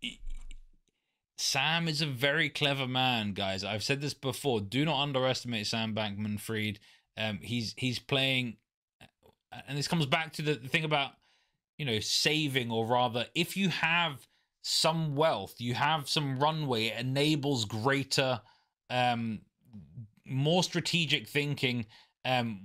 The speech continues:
whether that be for the good or not, Phil. And I, I think, it, you know, in the, it, it, at, in the long term,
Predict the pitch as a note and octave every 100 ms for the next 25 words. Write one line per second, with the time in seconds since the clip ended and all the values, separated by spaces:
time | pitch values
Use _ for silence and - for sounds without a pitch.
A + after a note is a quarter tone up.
0 | A#2 C3 F3+ A#3+ A3+ G#3+ D#3+ F#3+ E3+ F3+
1 | E3 C#3+ C#3+ D#3+ D#3 C#3+ C3+ E3 D#3 -
2 | - - G2 F2 - A2+ D3+ D#3 - A#2+
3 | - E3+ E3+ F3 D3+ _ - _ _ _
4 | _ - B2+ _ - D#3 B2+ E2+ C#3+ D3+
5 | C#3 - C#3 - - - _ _ - -
6 | - _ _ _ _ _ _ D3 - _
7 | _ _ _ _ _ _ D3+ G3 E3+ D#3+
8 | G#3 G3 - G#2+ G#2 C3+